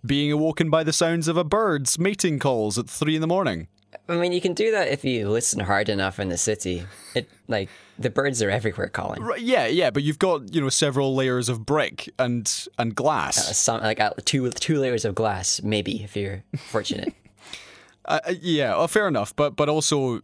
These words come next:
Speaker 1: y-, you've got so much other background noise in the city
Speaker 2: Yeah.
Speaker 1: that you're not gonna get herons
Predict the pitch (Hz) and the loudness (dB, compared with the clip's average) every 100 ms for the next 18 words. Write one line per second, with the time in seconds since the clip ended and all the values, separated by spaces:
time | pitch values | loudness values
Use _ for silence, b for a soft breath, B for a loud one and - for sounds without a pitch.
0 | _ - 147 135 143 123 143 135 - 156 | _ -10 -10 -4 -4 0 0 0 0 0
1 | 143 131 139 131 110 135 127 131 123 123 | 0 0 0 2 2 0 0 0 2 0
2 | 120 113 110 - 135 104 85 101 - - | 0 0 0 0 0 -2 -2 -4 -6 -2
3 | 120 101 139 143 139 147 139 165 143 - | 2 2 2 2 2 2 2 0 -2 -10
4 | _ - 139 135 117 110 104 - | _ -2 0 2 2 0 0 0